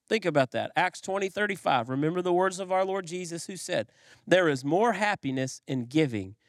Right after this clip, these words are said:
than in receiving." You know what? Maybe why America is so miserable,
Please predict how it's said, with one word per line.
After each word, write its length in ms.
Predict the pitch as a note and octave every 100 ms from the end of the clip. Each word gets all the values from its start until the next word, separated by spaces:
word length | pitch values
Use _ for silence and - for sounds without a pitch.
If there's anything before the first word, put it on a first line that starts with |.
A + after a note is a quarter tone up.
| _ _
than 120 | B2 B2+
in 140 | B2
receiving." 600 | A#2 - A#2+ G#2+ - A2+ _ _ _ _ -
You 40 |
know 140 | C4 C4+
what? 320 | G#3+ A3 - _ _ _ -
Maybe 400 | D3+ C#4 F4 D#4
why 260 | F#3+ G#3+
America 540 | F#3 D#3 E3 F#3+ F#3 E3
is 120 | C#3+
so 220 | - D#3
miserable, 640 | C#3+ C3 D#3 F3 F3+ F#3